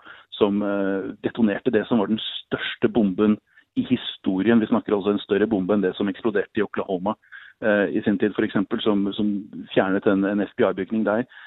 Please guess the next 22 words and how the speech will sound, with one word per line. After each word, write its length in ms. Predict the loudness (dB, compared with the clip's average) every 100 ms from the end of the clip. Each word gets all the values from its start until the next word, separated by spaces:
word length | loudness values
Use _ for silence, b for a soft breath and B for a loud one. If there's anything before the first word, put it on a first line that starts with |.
| B -2
Den 160 | 2
detonerte 480 | 2 2 2 2 -4
i 80 | -4
sentrum 400 | -6 -2 0 2
av 60 | 0
Manchester 400 | -4 -6 -2 -2
i 60 |
nitten 180 | -2 -6
nittiseks, 480 | -4 -4 -6 -8 -20 B 2
ødela 400 | 4 4 2 -2 -2 -2
hele, 400 | 0 2 0 0 -2 B B B -4
eh, 320 | 0 0 0
det 160 | -2
som 160 | 0 2
het 160 | 2 -2
Corporation 720 | -4 -2 0 0 0 -4 -4 -6
Street 480 | -2 -2 -2 0
og, 320 | 4 4 4 2
og 120 | 2
områdene 400 | 0 -4 -4 -4
rundt 240 | 0 -4 -4
hvor 160 | -8